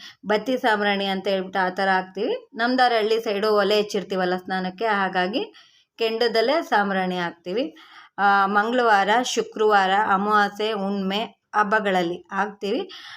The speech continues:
ಕೆಂಡ ಏನ in case ಏನಾದ್ರೂ ಇದ್ರೆ ಪೂಜೆ ಮಾಡೋ ಟೈಮ್‌ಗೆ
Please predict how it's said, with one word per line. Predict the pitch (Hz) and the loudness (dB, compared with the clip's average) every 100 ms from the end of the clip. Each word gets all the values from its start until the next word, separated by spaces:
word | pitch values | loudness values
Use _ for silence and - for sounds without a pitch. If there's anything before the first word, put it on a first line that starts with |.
| - - | -16 -4
ಕೆಂಡ | 240 277 311 | 0 2 4
ಏನ | 294 269 262 | 4 4 2
in | 247 226 | 0 0
case | 254 277 | 0 2
ಏನಾದ್ರೂ | 247 240 240 240 | 2 2 2 2
ಇದ್ರೆ | 226 226 269 | 0 0 0
ಪೂಜೆ | 269 220 233 | 0 0 2
ಮಾಡೋ | 226 220 220 | 2 0 0
ಟೈಮ್‌ಗೆ | 226 226 269 453 - _ | 0 0 -2 -2 -6 _